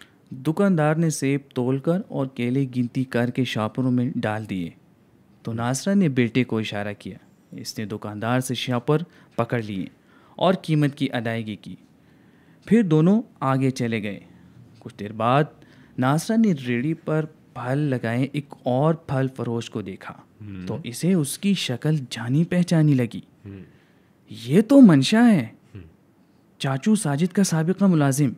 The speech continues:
Speaker 2: हम्म।
Speaker 1: जिसने इनके पास जिंदगी के दस बारह साल मुलाजिमत की थी।
Speaker 2: हम्म।
Speaker 1: इसके बेटे ने कहा, तो इसे भी फौरन याद आ गया।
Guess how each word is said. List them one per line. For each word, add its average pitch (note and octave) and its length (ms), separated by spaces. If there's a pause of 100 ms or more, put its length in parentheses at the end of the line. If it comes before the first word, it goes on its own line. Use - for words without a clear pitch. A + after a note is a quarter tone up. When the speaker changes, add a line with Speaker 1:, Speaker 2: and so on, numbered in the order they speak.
(160)
Speaker 2:
हम्म। A2+ 280 (920)
Speaker 1:
जिसने C3+ 400
इनके F3 220
पास D3+ 380
जिंदगी D3+ 400
के G3 200 (100)
दस D#3 280
बारह D3+ 280
साल E3 360
मुलाजिमत C#3+ 560
की B2 160
थी। A#2 280
Speaker 2:
हम्म। G#2 280 (960)
Speaker 1:
इसके G3+ 380
बेटे C#3 340
ने B2 120
कहा, A2 380 (500)
तो C3+ 200
इसे C3+ 360
भी C#3 280
फौरन C3 720
याद B2+ 300
आ A#2 100
गया। G#2+ 240